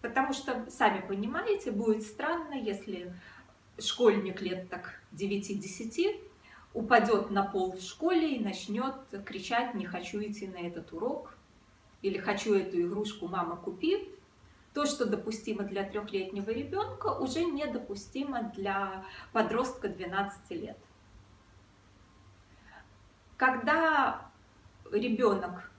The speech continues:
достаточно взрослый, чтобы ходить в школу, научился справляться со своими эмоциями, настаёт время, э, социальной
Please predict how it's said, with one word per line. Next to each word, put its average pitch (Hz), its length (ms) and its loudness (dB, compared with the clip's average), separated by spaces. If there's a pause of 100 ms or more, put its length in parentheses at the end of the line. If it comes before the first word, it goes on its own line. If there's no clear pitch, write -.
(720)
достаточно 214 760 2
взрослый, 202 500 0
чтобы 175 340 -8
ходить 175 400 -4
в - 40 -14
школу, 349 540 -2 (540)
научился 202 680 2
справляться 180 680 -2
со 160 100 -14
своими 170 580 -8
эмоциями, 220 720 -8 (640)
настаёт 247 600 0
время, 349 520 -2 (300)
э, - 60 -14
социальной 320 960 2